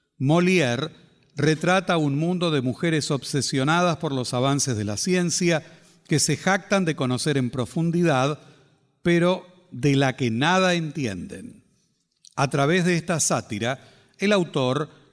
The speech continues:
critica a los literatos pretenciosos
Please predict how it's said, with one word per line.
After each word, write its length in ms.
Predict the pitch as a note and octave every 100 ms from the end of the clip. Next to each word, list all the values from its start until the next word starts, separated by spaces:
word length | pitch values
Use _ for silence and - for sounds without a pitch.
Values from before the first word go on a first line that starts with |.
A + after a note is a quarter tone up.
| -
critica 600 | E3 D#3+ - G3 G#3 F#3
a 60 |
los 180 | D3+ B2+
literatos 500 | C3 B2 C3 C3+ A#2+
pretenciosos 1040 | - A2+ C3 C3+ - F3+ B2 C3 E3+ F3